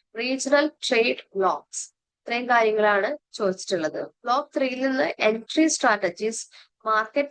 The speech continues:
ഫോഴ്സ്, theories of internationalization, organizational structures, strategic alliances and concept,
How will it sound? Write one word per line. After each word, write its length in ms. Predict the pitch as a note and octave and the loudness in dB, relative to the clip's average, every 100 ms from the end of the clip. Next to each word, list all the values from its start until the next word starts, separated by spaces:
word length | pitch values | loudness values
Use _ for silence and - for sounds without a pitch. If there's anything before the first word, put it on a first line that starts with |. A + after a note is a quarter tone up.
| - | -2
ഫോഴ്സ്, 400 | G3 G3 G3+ - | 0 0 -2 -8
theories 340 | A#3 A3+ C4 C4 | -2 0 0 2
of 60 | C#4 - | 2 2
internationalization, 1120 | G3+ G3+ G#3 G#3 G#3+ A3 G3 F#3+ F3+ D#3+ F#3 - _ _ _ _ - A3+ | 0 0 0 0 0 0 0 0 -4 -2 -6 -6 _ _ _ _ 0 0
organizational 840 | A3+ B3+ C4 C4+ C#4 C4+ C#4+ C#4+ - | 0 -2 0 2 2 0 0 -2 0
structures, 580 | G3+ - - G3 G3+ - - - _ | -2 -2 0 2 2 -4 -16 -20 _
strategic 540 | - G3+ - B3+ C4+ - G#3 | -2 -2 -2 -4 -6 -4 0
alliances 500 | G#3 G3+ G#3+ B3 A#3+ A#3+ | 4 4 2 -4 -2 -4
and 80 | A#3+ G3+ | -2 2
concept, 460 | E3+ D#3+ A3+ A#3+ | 2 2 0 0